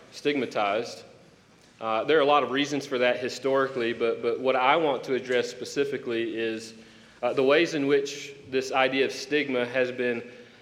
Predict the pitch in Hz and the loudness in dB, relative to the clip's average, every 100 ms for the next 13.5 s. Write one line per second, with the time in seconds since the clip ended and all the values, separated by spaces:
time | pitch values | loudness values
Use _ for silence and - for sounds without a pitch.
0 | - - 120 117 110 104 101 - - - | -20 -4 0 2 2 -2 -8 -16 -20 -4
1 | 156 156 156 143 139 131 123 117 - 120 | 2 2 2 -6 -2 -2 -2 -4 -2 -2
2 | - - - - - _ _ _ 127 139 | -2 -12 -16 -18 -20 _ _ _ 0 2
3 | 151 151 143 - 175 170 139 - - - | 0 -2 -4 0 4 4 2 -6 -12 -16
4 | - - 143 147 143 - - 156 127 110 | -20 -4 0 0 -2 -8 -4 0 2 2
5 | 113 117 - - - - - _ _ - | 0 -4 -14 -20 -20 -20 -20 _ _ 0
6 | 123 120 120 110 107 - - - - - | 0 2 2 2 0 -8 -14 -20 -20 -18
7 | - - - 151 135 123 110 127 131 131 | -18 -10 -2 0 0 0 0 2 2 0
8 | 113 104 104 117 113 107 104 - - - | -4 -6 -6 -2 0 -2 -4 -14 -20 -8
9 | 117 113 110 110 117 107 95 - - - | -8 -4 -6 -2 -4 -4 -10 -14 -20 -20
10 | - - - - - 131 175 185 143 143 | -20 -20 -20 -8 -2 2 2 0 -4 -2
11 | 131 170 175 143 127 147 131 127 135 143 | 0 2 2 2 0 2 0 0 -6 -6
12 | 127 127 135 143 123 113 - 160 147 - | -4 -2 -2 -4 -6 -6 -4 -2 -2 0
13 | 127 123 - 127 | -2 -2 -4 -6